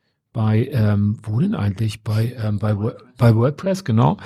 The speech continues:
Ähm, und da, da sind, äh, da findet man mich. Auf Vimeo findet man, äh, mich, äh, Rick Ryder. Da sind auch die zwei, äh, Filme, ähm, von der Saint Mille und, ähm, von der B B eintausend und ein paar andere Sachen noch zu sehen. Ähm,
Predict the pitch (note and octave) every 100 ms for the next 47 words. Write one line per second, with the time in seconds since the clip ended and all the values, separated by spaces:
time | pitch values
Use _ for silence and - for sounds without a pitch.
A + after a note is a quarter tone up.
0 | - - - - - _ - C#3 C#3+ C#3+
1 | C#3+ C#3+ C#3+ _ _ _ _ _ _ _
2 | _ - - C3 B2 A#2+ G#2+ A#2+ C3 D3
3 | C#3 - D3 B2+ B2 - D3+ F#3+ A2 A2
4 | A2 - A2 - C3+ C3 D3+ F3 E3+ E3
5 | D#3 D3 D#3+ A3 D3+ D3 D3 C#3+ A#2 C#3
6 | C3+ C3+ C3 - C3 D#3 C#3 B2 D3 B2
7 | - C3+ B2+ - B2+ C3 C3+ B2 - D3+
8 | D#3 D#3+ - - - - - _ - C3
9 | B2+ B2+ B2 - - C3+ B2+ B2 B2 -
10 | B2+ C3 C3+ D3+ C3+ A#2 - - C3 B2
11 | A#2+ A#2+ B2+ A#2 A2+ A2+ A#2 A#2+ A#2+ B2+
12 | D3 C#3+ B2+ A2+ B2+ C3+ C#3+ D#3+ D#3+ C#3+
13 | - C3+ C3 C#3 C#3+ - - - - _
14 | C3+ C3 C3 C3 C3 C3 B2+